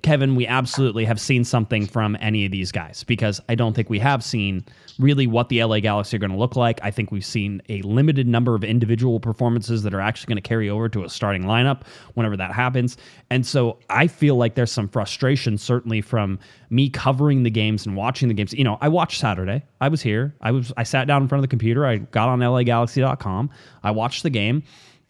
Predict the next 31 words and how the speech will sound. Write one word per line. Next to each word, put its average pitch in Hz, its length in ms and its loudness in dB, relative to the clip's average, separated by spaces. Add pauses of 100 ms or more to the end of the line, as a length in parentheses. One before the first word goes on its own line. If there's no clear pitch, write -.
(280)
And 127 320 2
there 143 140 4
just, 139 340 2
there's 131 300 -2
not 123 340 0
a 139 60 0
lot 135 360 0
for - 120 -2
me 139 160 4
to 131 80 -2
take 139 200 -2
away 131 220 2
from 110 220 -2
that. 85 240 -10
Uh, 170 180 0
of 165 140 0
course, 220 260 2
I 175 80 4
have 139 180 4
things 127 300 2
I 113 100 -2
can 185 360 -2
take 127 200 2
away 95 160 -4
from 110 200 -4
it, 147 80 -4
but 196 80 0
I'm 202 80 0
trying 220 160 -2
to 196 60 0
say, 208 180 -2